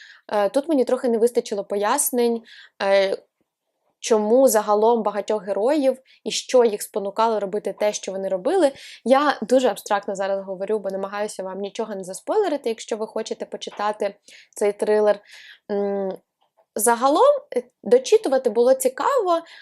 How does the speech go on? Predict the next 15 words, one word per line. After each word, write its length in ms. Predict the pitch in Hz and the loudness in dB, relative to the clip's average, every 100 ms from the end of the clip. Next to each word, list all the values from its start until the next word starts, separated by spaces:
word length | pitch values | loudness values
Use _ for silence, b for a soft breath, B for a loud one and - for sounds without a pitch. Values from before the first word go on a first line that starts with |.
| B - | B -8
але 320 | 226 233 320 | 2 4 4
все-таки, 760 | 339 277 262 269 269 247 226 220 _ _ - _ | 2 2 2 2 2 2 2 -2 _ _ -20 _
е, 240 | 214 214 208 | -2 0 0
мені 280 | 208 226 247 | 0 2 2
не 100 | 208 | 2
вистачило 540 | 214 - 202 - 196 | 0 0 -6 -4 -4
напруги 440 | 196 208 359 370 | -6 -4 -2 0
на 120 | 285 269 | -2 -2
початку 580 | 247 254 233 - 233 | -4 -2 -6 -2 -2
і 300 | 233 240 254 | -2 -2 -2
не 140 | 247 220 | 0 0
вистачило, 760 | 214 240 - 220 - 214 208 202 | 2 0 0 -6 -4 -2 0 -2
е, 640 | - - - - 202 196 190 | -8 -20 -20 -10 -4 -4 0
пояснення, 1120 | 202 208 220 220 214 202 196 196 185 190 196 B B B - | 2 4 2 0 -4 -6 -6 -6 -6 -8 -10 B B B -6
е, 400 | 196 190 180 180 | -4 -2 -4 -6